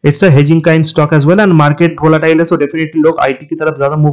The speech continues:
कर रहे हैं for defensive purpose। अगर हम इस stock के price to earning को देखें, वो है ट्वेंटी एट पॉइंट फ़ोर six। We all know के due to Omicron variant, Dow Jones में भी हमने अच्छा खासा गिरावट देखा, बहुत वोलेटाइल है, but in that case Nasdaq उतना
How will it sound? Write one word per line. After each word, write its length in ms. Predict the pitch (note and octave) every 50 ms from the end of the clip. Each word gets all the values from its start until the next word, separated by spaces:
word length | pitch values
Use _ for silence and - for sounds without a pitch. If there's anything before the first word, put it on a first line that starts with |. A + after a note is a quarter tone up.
| C#3+ -
कर 120 | D3+ D3
रहे 120 | C#3+ D#3 F3
हैं 100 | G3 -
for 120 | - E3 D3
defensive 460 | - C#3+ C#3+ D3+ D3 C#3+ - - - -
purpose। 260 | C3+ C3 B2+ B2+ C3+
अगर 160 | C#3 D3 D3
हम 80 | D#3 D#3+
इस 80 | D#3 D#3
stock 220 | - D#3 D3 D3+
के 60 | - E3
price 320 | - - C#3 C3+ C3+ -
to 80 | - D#3+
earning 180 | D#3 D#3 D#3 D3
को 80 | D#3
देखें, 180 | D3 D3+ D3 D#3
वो 60 | D#3+
है 60 | E3+
ट्वेंटी 420 | E3 D3+ D3 C#3+ D3 C#3 C3+ F3 F3+ F3+ - -
एट 220 | C#3+ C#3+ C#3 C3+ -
पॉइंट 200 | D3+ E3 E3+ D#3
फ़ोर 200 | - F#3+ G3+ F#3
six। 280 | D3 D3+ C3 A#2 - - - - - - _ _ -
We 100 | F3 F#3
all 180 | F#3 F#3 F3 D3+ D#3+
know 120 | F3 D3+ - F3
के 100 | F#3 G#3 G#3+ G#3 - _ _ _ C3 B2+ B2
due 180 | B2 D#3+ E3 E3+ D#3+ F#3+
to 80 | G#3+ A#3+ B3 - - _ _ _ _ _ -
Omicron 480 | - C3+ D#3+ F3 E3+ E3 F3+ F#3 E3 D3+
variant, 340 | D3 C#3+ D3+ F3+ G3 E3+ D3+
Dow 120 | C#3 D3 D#3+ D#3 E3+
Jones 200 | E3+ E3 - -
में 80 | E3 D#3+
भी 60 | F3
हमने 200 | E3 E3 E3+ D#3+
अच्छा 180 | D3 - E3
खासा 200 | - E3 D#3 E3
गिरावट 380 | D#3 C#3+ D3+ D#3 D3 D#3 D3+ D3
देखा, 140 | D#3 D3 C3+
बहुत 240 | C3+ D3 D#3+ D3+ C3+
वोलेटाइल 380 | D3 D3 C#3 D3+ D3+ D3+ D3
है, 100 | D3+ D3+
but 220 | E3+ F3+ F3+ - _ _ _ _ _ _ _ _ D#3
in 180 | E3 F3+ F3+ F3+
that 200 | F3 E3+ - D3+
case 220 | E3+ G3+ G3+ - - _ _ - A#2+ A#2+
Nasdaq 460 | B2+ D3 E3 D#3+ D3+ E3 G3+ G3 -
उतना 320 | E3+ D#3+ - E3+ F#3+ A3